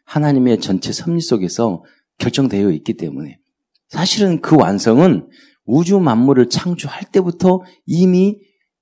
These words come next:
여러분이 그 계획 속에 우리가 포함된 거. 예. 그게 이제 부활로 증명됐단 말이에요. 그렇잖아요.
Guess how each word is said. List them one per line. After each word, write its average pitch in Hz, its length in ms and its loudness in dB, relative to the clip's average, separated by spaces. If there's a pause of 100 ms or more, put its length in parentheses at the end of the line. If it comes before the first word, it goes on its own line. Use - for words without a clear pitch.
(120)
여러분이 151 360 0
그 160 260 2
계획 143 380 4
속에 139 340 2
우리가 117 420 0
포함된 120 640 -4
거. - 160 -20 (540)
예. 143 140 -14 (300)
그게 185 480 2 (360)
이제 156 540 2 (280)
부활로 160 680 2
증명됐단 117 720 0
말이에요. 58 440 -16 (460)
그렇잖아요. - 460 -14